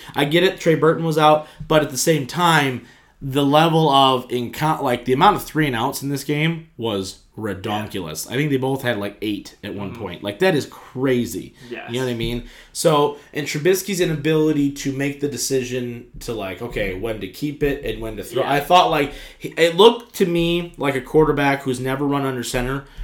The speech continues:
Speaker 2: Mm-hmm.
Speaker 1: and was trying every instinct possible to not run the football. You know
Speaker 2: Yeah.
Speaker 1: what I mean? Like, he looked uncomfortable in the pocket and wanted to just stand back there and be like, "No, I am a pocket passer now. I am gonna throw the football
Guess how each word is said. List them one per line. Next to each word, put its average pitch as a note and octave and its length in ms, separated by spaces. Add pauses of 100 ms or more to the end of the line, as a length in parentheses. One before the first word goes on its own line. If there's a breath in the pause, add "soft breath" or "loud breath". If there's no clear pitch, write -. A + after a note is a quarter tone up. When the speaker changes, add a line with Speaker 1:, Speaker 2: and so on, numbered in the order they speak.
Speaker 2:
Mm-hmm. C#3 120
Speaker 1:
and C3 160
was B2 120
trying D3 440
every D#3 360
instinct D#3 460
possible C3 560
to B2 140
not A#2+ 340
run A#2+ 220
the G2+ 80
football. - 520 (320 soft breath)
You C3+ 100
know D3+ 80
Speaker 2:
Yeah. C#3+ 40
Speaker 1:
what C#3 40
I - 100
mean? D3+ 120
Like, C3+ 140
he D3+ 160
looked E3 300
uncomfortable F#3+ 760
in G3 60
the F#3+ 80
pocket D3 500 (220 loud breath)
and B2+ 160
wanted C#3 300
to A#2+ 60
just B2 200
stand D#3+ 240
back D3+ 240
there C#3+ 100
and C3 60
be C3 40
like, B2 140
"No, C#3 340
I D#3 160
am D#3 120
a - 80
pocket F#3 420
passer C#3 360
now. G#2 140
I D3 140
am D3 160
gonna A2+ 220
throw F3 280
the F3 80
football C#3+ 520